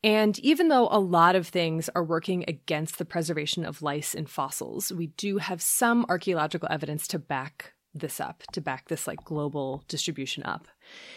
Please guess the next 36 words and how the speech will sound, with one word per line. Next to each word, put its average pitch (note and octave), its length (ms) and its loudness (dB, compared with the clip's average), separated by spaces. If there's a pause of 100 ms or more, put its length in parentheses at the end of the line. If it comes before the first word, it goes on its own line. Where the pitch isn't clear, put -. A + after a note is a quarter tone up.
(500)
The A3 180 8
oldest C#4 360 6
head G3 200 4
louse E3 400 2
was A#3 160 0
found G3 460 4
on G3 180 2
a A3+ 60 0
hare E3 420 0
from F#3 280 -2
eight G3 200 -2
thousand G#3 480 0
B F#3 160 -2
C G#3+ 220 -4
E E3 420 -2 (140)
in E3+ 160 0
northeastern F3+ 680 -2
Brazil, G3 540 -2 (540)
and F#3+ 320 2
the F#3 280 -2
oldest A3 480 2
found D#3+ 280 0
in E3+ 140 0
the E3 180 -2
Old C#4+ 320 2
World D#3+ 340 -2
came F3+ 380 -2
from D#3+ 260 -2
roughly D#3 420 -4
seven G3+ 400 0
thousand D#3 400 -2
B D#3 140 -4
C D#3+ 260 -6
E D3 300 -2
in D3+ 180 -4
Israel. - 600 -6